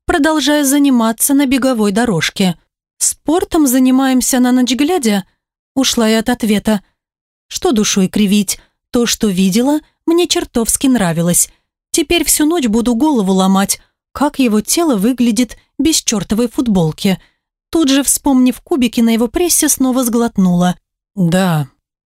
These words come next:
«А ты, собственно, где?» Я решила изобразить ревнивую супругу. Пусть знает, что его ждет, если со мной свяжется. И почему рванул по первому зову девушки?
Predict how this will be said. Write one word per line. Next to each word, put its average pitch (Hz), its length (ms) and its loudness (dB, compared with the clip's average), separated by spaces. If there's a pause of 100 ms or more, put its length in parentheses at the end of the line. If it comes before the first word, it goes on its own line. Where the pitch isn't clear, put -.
«А 254 180 0
ты, 277 180 0
собственно, 262 720 0
где?» 202 460 0 (420)
Я 269 160 2
решила 240 360 0
изобразить 226 680 -2 (240)
ревнивую 247 560 2
супругу. 170 640 -2 (260)
Пусть 330 380 -2
знает, 269 560 0 (140)
что - 240 -2
его 208 200 0
ждет, 233 460 -2 (240)
если 269 320 0
со 302 160 0
мной 220 180 2
свяжется. 185 680 -2 (380)
И 302 120 0
почему 302 460 0
рванул 262 440 0
по 262 140 -4
первому 285 500 0
зову 240 300 0
девушки? 226 720 -2